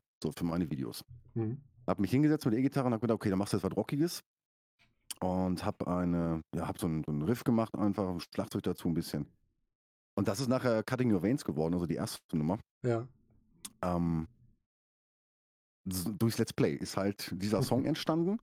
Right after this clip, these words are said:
Speaker 1: Und diesen Song hat der Roger dann, oder das, das Demo hat der Roger dann an John Caffrey geschickt.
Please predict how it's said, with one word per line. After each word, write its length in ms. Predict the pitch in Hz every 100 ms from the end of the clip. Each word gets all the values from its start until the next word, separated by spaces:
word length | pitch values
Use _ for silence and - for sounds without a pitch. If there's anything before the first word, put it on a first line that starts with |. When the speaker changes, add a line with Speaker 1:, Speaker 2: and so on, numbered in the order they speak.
| _ _ _ _ _ _ -
Speaker 1:
Und 300 | 113 113 101
diesen 300 | 120 113 107
Song 320 | - 127 113
hat 120 | 117
der 80 | 104
Roger 260 | 104 101
dann, 140 | 95 90
oder 100 | 85
das, 360 | 82 - - -
das 160 | 87 -
Demo 300 | 95 110 98
hat 80 | 104
der 80 |
Roger 200 | 90 92
dann 160 | 87 87
an 140 | 87
John 140 | 85 87
Caffrey 300 | 104 - 127
geschickt. 360 | 127 147 -